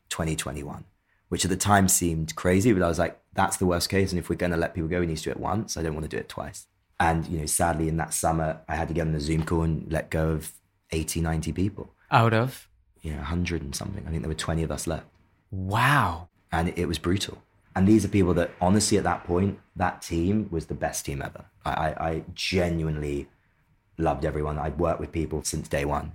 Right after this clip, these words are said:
Speaker 1: You know, people had been interns that were now running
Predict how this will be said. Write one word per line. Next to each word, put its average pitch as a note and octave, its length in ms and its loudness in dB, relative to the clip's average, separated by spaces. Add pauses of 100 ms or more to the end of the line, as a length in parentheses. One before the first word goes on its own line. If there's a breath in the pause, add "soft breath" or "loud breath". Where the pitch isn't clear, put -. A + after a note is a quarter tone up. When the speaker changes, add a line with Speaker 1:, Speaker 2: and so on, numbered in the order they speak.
Speaker 1:
You D#2 100 -4
know, C#2+ 80 -4
people F2+ 280 4
had D#2+ 140 2
been E2 160 2
interns E2 480 2
that - 80 -6
were E2 60 -2
now D#2+ 400 0
running E2 760 -2